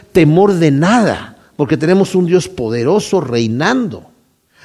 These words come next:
Va a ser un éxtasis constante del cual no nos vamos a cansar. Mis amados, parece una fantasía, pero la realidad de que nosotros existimos aquí en las condiciones que estamos y que nuestro cuerpo, lo maravilloso que Dios lo ha hecho,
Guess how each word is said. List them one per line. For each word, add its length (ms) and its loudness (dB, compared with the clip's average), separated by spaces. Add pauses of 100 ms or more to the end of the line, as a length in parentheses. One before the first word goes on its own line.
(100)
Va 60 4
a 20 2
ser 180 2
un 240 2
éxtasis 680 -2
constante 640 -2
del 180 -2
cual 260 0 (200)
no 120 2
nos 140 2
vamos 320 0
a 100 -4
cansar. 400 -4 (200)
Mis 140 -4
amados, 360 -2
parece 480 -4
una 160 -2
fantasía, 880 -2 (1120)
pero 180 4
la 120 4
realidad 500 2
de 120 0
que 100 -2
nosotros 340 0
existimos 800 -2
aquí 520 -4 (120)
en 100 0
las 140 0
condiciones 420 0
que 60 -4
estamos 400 -2 (220)
y 140 2
que 120 2
nuestro 260 0
cuerpo, 380 0
lo 140 0
maravilloso 480 0
que 100 0
Dios 200 0
lo 140 0
ha 80 2
hecho, 240 -2